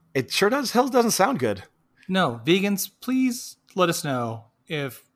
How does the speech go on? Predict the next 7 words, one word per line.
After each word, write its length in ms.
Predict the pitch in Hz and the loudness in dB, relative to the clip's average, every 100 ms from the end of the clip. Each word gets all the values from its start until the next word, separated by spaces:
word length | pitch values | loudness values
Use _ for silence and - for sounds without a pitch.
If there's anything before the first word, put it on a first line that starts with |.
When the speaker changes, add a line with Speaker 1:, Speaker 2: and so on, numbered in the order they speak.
| _ | _
Speaker 2:
whatever 680 | - 147 139 139 135 131 127 _ | -2 0 0 0 -2 -2 -6 _
spirulina 840 | - - 143 139 127 127 123 117 - _ _ _ _ _ _ _ _ _ _ | -12 -6 -4 -2 -2 -4 -4 -6 -10 _ _ _ _ _ _ _ _ _ _
and 140 | 156 139 | -6 -2
almond 240 | 127 120 | -2 -2
butter 160 | 120 110 | -4 -4
tastes 240 | 120 104 | -6 -10
good, 200 | - 101 | -10 -14